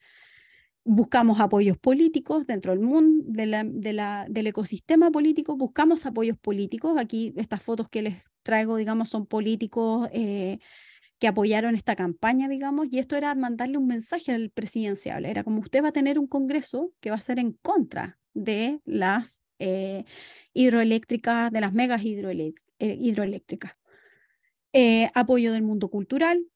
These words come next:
a todo el mundo le sacábamos fotito con esta manito que decía, "Vota sin represas", ¿cierto? Entonces logramos mucho apoyo cultural, eh, del mundo cultural, porque va conectando con la ciudadanía,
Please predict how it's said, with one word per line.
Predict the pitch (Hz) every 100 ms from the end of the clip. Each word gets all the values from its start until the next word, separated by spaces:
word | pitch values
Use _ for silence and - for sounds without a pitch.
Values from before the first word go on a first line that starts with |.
| _
a | - 202
todo | 214
el | 220
mundo | 226 226
le | 220
sacábamos | 208 208 214 226 202
fotito | 233 220 226 240
con | 233
esta | 220 220
manito | 220 220 220 226
que |
decía, | 214 202 226 220
"Vota | 220 220
sin | - 220 220 214
represas", | 254 320 330 320 311
¿cierto? | - 277 - 285
Entonces | 262 220 233
logramos | 220 220 226 226 -
mucho | 226 294 339 311
apoyo | 247 269 262
cultural, | 262 247 254 247 247 254 269 -
eh, | 226 208
del | 208
mundo | 220 240 233
cultural, | 226 226 226 240
porque | 262 254 254
va | 247 262
conectando | 269 262 - 262 269 262
con | 254
la | 247
ciudadanía, | 254 240 233 233 226 226